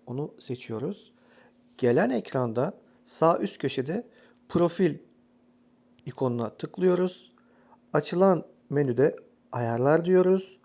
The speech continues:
Ardından izinler diyoruz ve burada görüldüğü üzere hesabımızın sahiplik bilgisini görüyoruz. Alt kısımda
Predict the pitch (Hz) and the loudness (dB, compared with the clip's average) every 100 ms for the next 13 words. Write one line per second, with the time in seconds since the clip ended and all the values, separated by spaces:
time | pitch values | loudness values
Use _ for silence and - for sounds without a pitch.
0 | _ _ _ _ _ 147 180 196 185 135 | _ _ _ _ _ 2 4 4 0 2
1 | 139 196 - _ _ _ _ _ _ _ | 0 0 -10 _ _ _ _ _ _ _
2 | _ _ 160 123 120 117 131 165 190 190 | _ _ -6 -4 -4 0 0 0 2 2
3 | 190 214 - _ _ _ _ - 220 233 | 2 -4 -8 _ _ _ _ 2 6 6
4 | - - _ 190 190 135 135 156 - 147 | 4 -12 _ 2 4 4 2 -2 -8 -8
5 | 135 175 180 143 123 117 117 156 190 - | -2 0 0 0 -2 -2 -4 -6 -8 -14
6 | - 175 165 131 123 120 135 170 - 139 | -12 -8 -6 -4 -4 -6 -8 -8 -2 -2
7 | 135 123 - 117 110 - 127 160 170 160 | -2 -8 -10 -10 -10 -12 -8 -4 -4 -6
8 | 180 - - 190 233 - - 123 120 180 | -8 -12 -4 -2 -2 -6 -8 -6 -4 -4